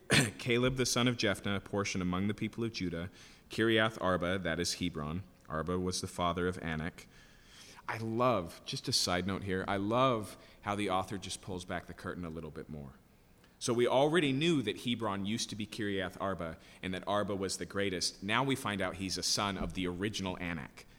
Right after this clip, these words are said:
of the Anakites, okay? He is, he is as significant. We weren't told that earlier. Now we have an even greater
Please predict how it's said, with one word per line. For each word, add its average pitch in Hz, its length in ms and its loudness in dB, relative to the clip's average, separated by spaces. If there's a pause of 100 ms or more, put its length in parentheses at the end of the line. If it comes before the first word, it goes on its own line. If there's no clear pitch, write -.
(220)
of 92 120 2
the 101 140 0
Anakites, 92 720 -2 (140)
okay? 85 360 -4 (240)
He 120 180 6
is, 107 400 4
he 123 220 6
is 104 380 2
as 101 100 4
significant. 113 680 2
We 123 120 2
weren't 165 180 2
told 151 260 2
that 107 140 4
earlier. 90 400 0 (240)
Now 127 200 8
we 131 120 6
have 113 140 4
an 113 140 2
even 110 280 0
greater 110 640 4